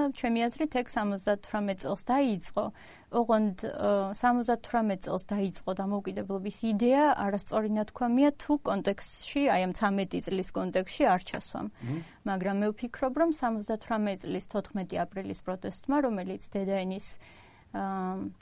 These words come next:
Speaker 1: ქართული ენის სახელმწიფო სტატუსს ეხებოდა, დიდი გავლენა იქონია შემდეგი პროტესტების განვითარებაზე.
Speaker 2: მმ.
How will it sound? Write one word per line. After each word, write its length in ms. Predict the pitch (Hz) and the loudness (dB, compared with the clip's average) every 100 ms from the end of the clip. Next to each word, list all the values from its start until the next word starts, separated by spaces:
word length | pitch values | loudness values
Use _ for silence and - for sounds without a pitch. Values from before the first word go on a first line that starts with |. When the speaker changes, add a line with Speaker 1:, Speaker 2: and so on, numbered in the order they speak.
| - - | -20 -20
Speaker 1:
ქართული 600 | - - 214 - 220 185 190 | -12 -2 -2 -2 -2 0 0
ენის 280 | 190 190 185 | 0 -2 -4
სახელმწიფო 640 | - 185 - 190 - 185 202 | -8 -6 -4 -4 -4 -10 -10
სტატუსს 640 | - - 190 - 170 - 180 | -10 -6 -6 -4 -6 -4 -4
ეხებოდა, 560 | - 196 185 214 247 339 392 - - - - - - - | -4 -6 -2 2 6 4 4 -14 -20 -20 -20 -20 -8 0
დიდი 180 | 226 226 | 4 6
გავლენა 400 | 214 208 208 208 | 6 6 4 2
იქონია 560 | 208 - 233 247 294 | 0 0 2 6 6
შემდეგი 520 | 277 - 208 202 185 190 | 4 0 2 2 0 -2
პროტესტების 600 | - 165 185 - 175 190 | -2 -4 -4 -4 -6 -4
განვითარებაზე. 880 | - 190 185 185 190 180 180 180 - | -2 -2 -2 -4 -4 -4 -6 -8 -8
Speaker 2:
მმ. 960 | 190 - - _ _ _ _ - 113 | -12 -14 -20 _ _ _ _ -20 -14